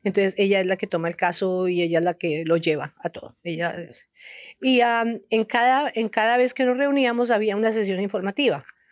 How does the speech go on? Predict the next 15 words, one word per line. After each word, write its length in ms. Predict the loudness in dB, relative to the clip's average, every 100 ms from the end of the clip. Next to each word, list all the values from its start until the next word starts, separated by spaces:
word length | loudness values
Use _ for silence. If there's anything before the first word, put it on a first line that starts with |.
| _ _ _ _ _ _
Entonces, 560 | -2 2 2 4 0 2
ellas, 600 | 0 4 4 4 2 -2
eh, 540 | -2 0 2 0 -4 -14 _ -2
eh, 440 | 0 0 -6 -12 _
eh, 100 | -2
se 340 | 0 2 0 2
abrieron 520 | 2 4 4 2 0
mucho 260 | -4 -4 -4
para 200 | -2 -2
hablar, 360 | 0 -2 -2
para 160 | -6 -8
hacer 200 | -8 -10
preguntas, 680 | -6 -4 -2 -2 0 -2 -2
para 240 | -2 -2
se, 140 | -2